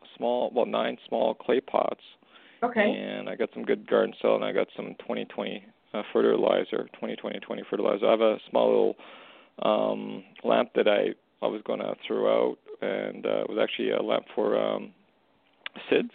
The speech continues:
Speaker 1: or, uh, uh, for win-, for winter time, eh? Where you use
Speaker 2: Right.
Speaker 1: the, the, the, yeah, I'm gonna use that, and, um, I'm using, like, s-, I'm u-, uh, I'm gonna be growing small leafy vegetables and maybe some herbs
Speaker 2: Okay.
Speaker 1: too. So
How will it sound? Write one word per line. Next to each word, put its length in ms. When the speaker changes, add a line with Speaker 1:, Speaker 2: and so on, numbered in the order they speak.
Speaker 1:
or, 320
uh, 280
uh, 760
for 140
win-, 300
for 80
winter 240
time, 280
eh? 160
Where 120
you 60
use 120
Speaker 2:
Right. 120
Speaker 1:
the, 380
the, 80
the, 80
yeah, 140
I'm 180
gonna 120
use 220
that, 320
and, 360
um, 400
I'm 140
using, 280
like, 180
s-, 240
I'm 160
u-, 140
uh, 420
I'm 100
gonna 140
be 60
growing 300
small 380
leafy 240
vegetables 640
and 120
maybe 300
some 180
herbs 300
Speaker 2:
Okay. 180
Speaker 1:
too. 140
So 280